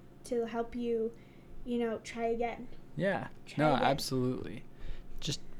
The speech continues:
Speaker 2: uh, Og Mandino has a s-, simple quote that's, "I will persist until I succeed." And that's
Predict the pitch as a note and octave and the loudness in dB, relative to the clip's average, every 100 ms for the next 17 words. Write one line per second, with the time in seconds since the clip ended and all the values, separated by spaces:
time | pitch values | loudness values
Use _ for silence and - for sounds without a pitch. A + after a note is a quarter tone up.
0 | - B2+ B2 A2+ C#3 D#3 D3 B2+ B2+ A#2+ | -2 2 2 4 6 6 6 6 6 4
1 | A#2 A2 A#2+ - - - C3+ B2 A#2 - | 2 0 0 -2 -4 2 2 4 2 4
2 | A#2 A2+ A2 - - - - - B2+ B2+ | 4 4 -2 -6 -6 -8 -12 -4 2 4
3 | B2 - A#2 - D3+ - - A#2+ - B2 | 4 2 0 4 4 4 0 -2 0 0
4 | A#2+ A#2 C3+ - - D2+ C2+ - - - | 0 0 -4 -6 -4 -4 -6 -10 -16 -18
5 | - - - - - B2 B2 A#2+ A#2 - | -18 -18 -18 -12 0 4 6 6 4 0
6 | - | 0